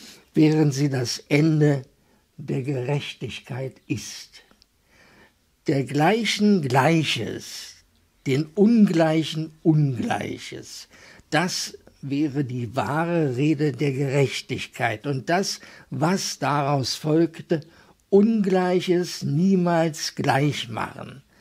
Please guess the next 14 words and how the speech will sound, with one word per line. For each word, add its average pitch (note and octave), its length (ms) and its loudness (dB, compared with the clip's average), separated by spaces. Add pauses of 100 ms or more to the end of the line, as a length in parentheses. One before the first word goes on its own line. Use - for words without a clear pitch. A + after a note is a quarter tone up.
(420)
Dass D3+ 220 0
es F3+ 140 0
um F3+ 280 4
jene G3+ 640 2
Lehre F3+ 480 6
von F3 200 0
der D3+ 160 0
Gleichheit D3 760 0
herum C#3+ 440 0
so C3+ 320 0
schauerlich D3+ 800 -2
und C3 240 -8
blutig E3+ 600 -2
zuging, D#3+ 520 0